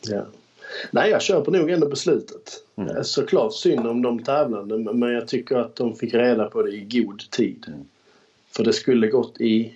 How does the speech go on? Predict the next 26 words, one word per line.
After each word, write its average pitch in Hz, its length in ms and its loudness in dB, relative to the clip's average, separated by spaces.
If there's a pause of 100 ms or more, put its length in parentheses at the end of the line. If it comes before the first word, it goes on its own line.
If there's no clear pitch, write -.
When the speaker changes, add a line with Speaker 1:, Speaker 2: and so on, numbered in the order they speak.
(140)
Speaker 1:
juni, 123 440 2
juli. 143 380 2 (160)
Speaker 2:
Ja, 117 260 4
kring 113 200 0
midsommar 110 520 0 (180)
var 92 140 -2
det. 113 100 -4 (680)
Speaker 1:
Ja, 123 160 2 (460)
eh, 110 480 4
så - 200 -2
det 120 140 4
är 110 40 4
ändå 110 140 4
gott - 280 -2
om 107 100 -2
tid 101 260 0
kvar, 92 340 -2
så - 140 -8
det 98 80 -2
är - 20 -2
inte 95 120 -4
så 92 280 -2
att 90 120 -8
det 101 100 0
blir 92 260 -2
som 92 320 -10